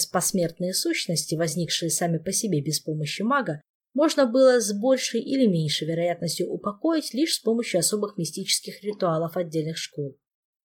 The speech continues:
Да и то, вероятнее всего, замок уже неоднократно чистили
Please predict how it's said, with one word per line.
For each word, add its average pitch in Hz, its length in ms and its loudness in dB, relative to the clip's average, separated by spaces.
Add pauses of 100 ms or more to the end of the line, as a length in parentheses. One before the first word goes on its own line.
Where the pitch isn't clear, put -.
(440)
Да 381 80 2
и 349 100 6
то, 339 160 4
вероятнее 180 500 6
всего, 180 520 2
замок 160 420 -2
уже 180 200 -2
неоднократно 180 640 0
чистили 139 580 -4